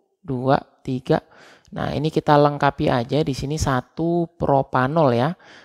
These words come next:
Karena nanti ada dua kemungkinan, bisa satu propanol, bisa dua propanol. Tapi di sini kita tuliskan saja di sini adalah satu propanol. Nah, ini satu propanol ditambah dengan amonia N H tiga, dia akan menghasilkan propil amina.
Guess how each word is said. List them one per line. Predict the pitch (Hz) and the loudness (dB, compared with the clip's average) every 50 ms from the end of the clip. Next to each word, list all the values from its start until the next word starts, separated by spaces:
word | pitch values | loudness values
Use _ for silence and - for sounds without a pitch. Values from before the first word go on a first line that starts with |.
| _ - | _ -6
Karena | - 151 147 160 190 202 | -2 -2 0 2 2 2
nanti | 202 180 175 175 226 220 | 2 2 2 2 4 4
ada | 196 170 143 135 135 | 4 4 4 4 2
dua | 131 135 135 135 127 | 4 4 4 2 2
kemungkinan, | - 143 143 143 151 - 220 214 185 156 160 170 160 | 0 -2 -6 -6 -6 -4 -4 -2 -2 -2 -2 -2 -2
bisa | 135 127 - 143 127 117 | -4 -2 -2 -2 -2 -2
satu | 123 123 - - 123 | -2 -4 -6 -6 -8
propanol, | - - 123 120 - - 113 110 113 120 131 147 180 175 | -4 -2 0 0 0 0 -2 -2 -2 -2 -2 0 0 0
bisa | 143 131 117 - 139 131 123 | -2 -2 -2 -2 -2 -2 0
dua | 123 131 123 120 - | 0 0 0 0 0
propanol. | - 131 123 - 165 185 185 151 139 143 175 - - - - - - _ - | 0 0 0 2 0 0 0 0 0 -2 -2 -4 -10 -18 -20 -20 -20 _ -6
Tapi | - 147 156 170 165 | -4 -2 0 0 0
di | 151 | 0
sini | 143 156 175 | 0 -2 -2
kita | 170 170 - 151 139 | -2 -2 -2 -2 -2
tuliskan | - 135 131 - - 139 131 131 | -2 -2 -4 -4 -4 -6 -6 -4
saja | - 127 117 120 127 151 156 | -2 -4 -2 0 0 0 0
di | 139 | 0
sini | 127 139 135 139 131 | -2 -2 -2 0 0
adalah | 123 117 117 127 151 151 - - - - _ _ - | 0 2 2 2 2 0 -2 -8 -20 -20 _ _ -6
satu | - 143 131 127 - _ - - 180 180 180 - _ | -2 -2 0 0 -2 _ -6 -4 -4 -4 -4 -6 _
propanol. | - - 135 135 139 - - 131 127 123 123 120 123 120 113 107 - - - - _ _ _ _ _ _ _ _ _ _ - 151 | -4 -2 0 0 0 0 -2 -2 0 -2 -2 -4 -4 -4 -4 -4 -6 -8 -12 -16 _ _ _ _ _ _ _ _ _ _ -18 -14
Nah, | - - - - | -14 -12 -12 -12
ini | - - 135 135 | -10 -10 -10 -8
satu | - - - - | -8 -10 -10 -10
propanol | - - 131 127 - 117 120 123 139 170 202 220 - _ _ - - - - - - | -6 -4 -4 -2 -2 -2 -2 0 2 2 2 2 0 _ _ -20 -20 -20 -20 -8 0
ditambah | - 180 190 - 196 196 202 196 202 190 | 2 2 4 4 4 4 4 4 4 4
dengan | 180 175 175 175 175 | 4 2 2 2 0
amonia | - 160 160 160 156 151 143 135 135 139 160 - | 0 0 0 0 -2 -2 0 0 0 0 0 0
N | - 147 139 135 | 0 0 0 -2
H | 131 - 131 | -2 -2 -6
tiga, | 120 127 - 139 151 175 196 208 - - - - - - | -6 0 4 4 6 6 4 2 -2 -8 -20 -20 -20 -8
dia | - 139 165 175 185 202 208 - | -4 -2 2 6 6 6 6 6
akan | - - 170 165 - - - 190 190 185 | 4 2 0 0 0 -2 -4 -2 -2 -2
menghasilkan | 175 156 143 139 135 131 143 135 135 - - 165 170 170 | -2 -2 -2 -2 -2 0 0 0 0 0 -2 -4 -4 -4
propil | - - 143 135 - - 143 135 | -4 -2 -2 -2 0 0 0 0
amina. | 135 131 127 131 147 160 156 143 123 120 131 - | 0 0 -2 -2 0 0 2 2 2 0 -2 -6